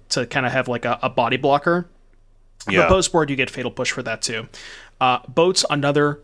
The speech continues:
Speaker 1: really good reason to play this deck. You have a very good Boats matchup. Just, again, your lineup of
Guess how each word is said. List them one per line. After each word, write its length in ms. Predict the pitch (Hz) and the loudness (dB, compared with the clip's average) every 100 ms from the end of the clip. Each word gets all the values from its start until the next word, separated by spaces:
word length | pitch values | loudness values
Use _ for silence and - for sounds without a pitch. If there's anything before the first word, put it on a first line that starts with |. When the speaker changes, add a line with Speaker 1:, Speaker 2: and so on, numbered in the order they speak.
| - | -18
Speaker 1:
really 300 | 120 139 143 | -4 0 2
good 140 | 147 135 | 0 0
reason 220 | 135 139 | 0 0
to 40 | |
play 140 | 127 131 | 0 0
this 140 | 131 | 2
deck. 200 | 135 123 | 0 0
You 60 | 123 | -2
have 80 | 117 | -4
a 80 | 117 | 0
very 240 | 143 151 | 2 2
good 160 | 143 - | 2 0
Boats 220 | 127 - | -2 -2
matchup. 420 | 123 123 135 123 - - - - - | -4 0 0 0 -4 -18 -20 -20 -4
Just, 300 | - - - - | 0 0 -2 -4
again, 380 | 131 135 117 123 | 0 0 0 0
your 180 | 139 | 0
lineup 400 | 135 135 135 139 139 | 2 2 2 0 0
of 320 | 131 123 | -2 -2